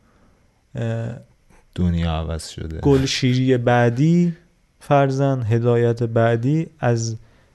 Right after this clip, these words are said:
Speaker 1: دوروبری‌های شما مرفه در نمیاد. خب، از جایی در میاد که شما اصلاً بهش فکری نمی‌کنید. خب، از جایی کس، نویسندهٔ بعدی کسیه که به خاطر قیافش منشی شما راش نمیده توی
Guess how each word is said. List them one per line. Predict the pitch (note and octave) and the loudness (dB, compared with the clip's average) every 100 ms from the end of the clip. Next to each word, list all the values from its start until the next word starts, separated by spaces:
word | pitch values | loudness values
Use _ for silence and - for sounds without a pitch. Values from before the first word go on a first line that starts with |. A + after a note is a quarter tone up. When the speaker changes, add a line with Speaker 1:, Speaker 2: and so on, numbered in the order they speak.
| _ | _
Speaker 1:
دوروبری‌های | - B2 A#2+ A#2 A#2 A2 G2 A2+ A2 G#2+ | 0 2 4 2 2 2 0 0 0 -2
شما | - A2+ A2 G#2+ G#2+ G#2+ | -2 -2 0 0 0 0
مرفه | G#2+ G#2+ G#2+ A2 C#3 C3 | 0 0 0 -2 -2 -2
در | C#3 C3+ | -2 -2
نمیاد. | C3 A#2+ G2+ - - _ _ _ _ _ _ _ _ C3 | -2 -4 -6 -12 -20 _ _ _ _ _ _ _ _ -8
خب، | A#2+ B2 C3 - _ _ - | -4 -4 -4 -16 _ _ -6
از | B2 A#2 A2+ | -2 -2 -2
جایی | A#2 D3+ D#3 | 0 2 2
در | D3 D3 | 2 0
میاد | D3 D3 C3+ | 0 -2 -2
که | C3 | -6
شما | A2+ A#2 C3 | -4 -2 -2
اصلاً | B2 B2+ | -2 -2
بهش | A#2 A#2 | -2 -2
فکری | - C3+ - G#2 | 0 0 0 -8
نمی‌کنید. | F#2+ A2 - C#3 - _ _ _ _ _ - - - | -8 -12 -16 -18 -20 _ _ _ _ _ -20 -16 -8
خب، | A2+ B2 - | -6 -6 -4
از | A#2+ | -4
جایی | A2+ C3 D3+ D3 - | 0 2 2 0 -6
کس، | - C#3+ - | -2 -2 -2
نویسندهٔ | B2+ A#2+ A#2+ - B2 A#2+ A#2+ | -2 0 -2 -4 -4 -2 0
بعدی | A#2 A#2 C#3 | 2 0 0
کسیه | - D3 - C#3+ | 0 -2 -2 -2
که | C3 | -2
به | A#2 | -2
خاطر | A#2+ B2+ C3+ | -4 -4 -4
قیافش | - A#2 A2+ A2 C#3 D3+ D#3+ - _ _ - | -2 2 2 2 0 0 0 -4 _ _ -4
منشی | A#2+ A#2 - A#2+ | -2 -2 -2 -4
شما | A2+ B2 C#3+ | -2 -2 -2
راش | C#3 C#3+ C#3+ - | 0 0 0 -2
نمیده | C#3+ B2 G2 | -2 -2 -6
توی | - G#2 | -8 -10